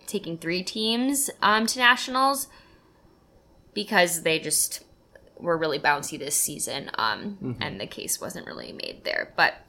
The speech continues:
Speaker 1: everyone we expected on the top three there finished top three. In the Midwest, um, this was <laughs> honestly the most unsurprising result of the weekend. Uh, Wash U cleaned up, followed by U Chicago, U W La Crosse, and U W Eau Claire.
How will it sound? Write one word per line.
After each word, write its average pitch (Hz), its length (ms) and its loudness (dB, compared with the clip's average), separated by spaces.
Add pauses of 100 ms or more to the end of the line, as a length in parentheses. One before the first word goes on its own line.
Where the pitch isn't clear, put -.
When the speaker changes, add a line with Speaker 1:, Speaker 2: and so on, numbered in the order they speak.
Speaker 1:
everyone 233 380 6
we 196 100 6
expected 175 680 2 (140)
on 160 140 0
the 151 60 -8
top 147 280 0
three 151 180 -4
there 143 380 -2 (140)
finished 135 280 -6
top - 180 -6
three. - 200 -10 (880)
In 262 140 4
the 247 40 2
Midwest, 240 880 6
um, 180 200 4
this 185 160 -2
was 233 400 4
<laughs> - 80 -6
honestly 208 320 6
the 208 80 -2
most 190 240 0
unsurprising 170 680 0
result 233 360 4
of 226 80 -8
the 247 60 -2
weekend. 208 680 -2 (440)
Uh, 180 220 6
Wash 170 300 6
U 190 80 -4
cleaned 180 320 -2
up, 190 200 4
followed 165 300 4
by 160 120 2
U 160 120 -4
Chicago, 214 560 2
U 185 160 -6
W 156 240 -2
La 156 60 -4
Crosse, 156 400 2
and 170 280 -10
U - 120 -6
W 143 240 -6
Eau 147 120 -2
Claire. - 480 -6